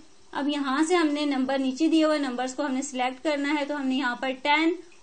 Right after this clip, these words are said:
और फ़ोर को यहीं से pick किया, और यहाँ पर हमने इन दोनों को ऐड किया। टेन में four plus करेंगे, तो फ़ोर्टीन आपके पास answer आ जाएगा, ठीक है।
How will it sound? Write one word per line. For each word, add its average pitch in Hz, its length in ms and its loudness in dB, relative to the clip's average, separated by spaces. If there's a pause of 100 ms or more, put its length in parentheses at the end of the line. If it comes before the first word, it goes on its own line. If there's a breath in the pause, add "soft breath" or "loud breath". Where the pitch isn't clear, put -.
(160)
और 269 180 2
फ़ोर 277 520 0
को 311 200 -2
यहीं 285 320 0
से 330 140 -4
pick 320 340 -2
किया, 294 220 0
और 269 140 0
यहाँ 240 340 -4
पर 262 80 -2
हमने 262 260 -2
इन 262 100 -2
दोनों 254 240 -4
को 262 120 -2
ऐड 269 260 0
किया। 294 180 0
टेन 262 220 -2
में 262 140 -2
four 262 200 -2
plus 262 300 -4
करेंगे, 277 280 -4
तो 302 60 -4
फ़ोर्टीन 247 460 -4
आपके 247 240 -4
पास 262 220 -2
answer 262 320 -2
आ 220 220 -2
जाएगा, 214 340 -10
ठीक 240 260 -12
है। 294 180 -2